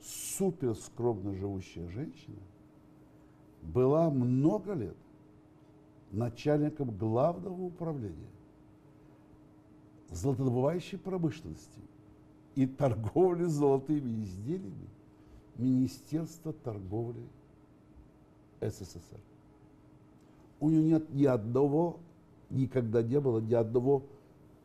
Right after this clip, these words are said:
тоненького колечка. И когда мы, шутя, зная, что чудо-чек, она,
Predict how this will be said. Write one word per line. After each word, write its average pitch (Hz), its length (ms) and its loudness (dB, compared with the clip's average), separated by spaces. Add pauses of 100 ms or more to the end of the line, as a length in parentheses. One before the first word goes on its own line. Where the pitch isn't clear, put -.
(160)
тоненького 190 520 4
колечка. 147 480 -2 (920)
И 131 80 0
когда 175 280 4
мы, 170 140 6
шутя, 147 400 2
зная, 123 420 4
что 110 220 -2
чудо-чек, 120 580 -2
она, 117 320 0